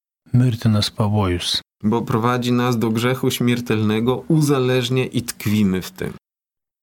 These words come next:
Speaker 1: Pornografija mirtina nuodėmę, daro priklausomais ir tame palieka.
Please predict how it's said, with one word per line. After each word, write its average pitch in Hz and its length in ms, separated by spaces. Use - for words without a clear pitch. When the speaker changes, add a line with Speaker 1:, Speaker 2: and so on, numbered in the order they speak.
Speaker 1:
Pornografija 117 720
mirtina 117 600
nuodėmę, 127 720
daro 110 480
priklausomais 131 960
ir 127 180
tame 127 400
palieka. 117 640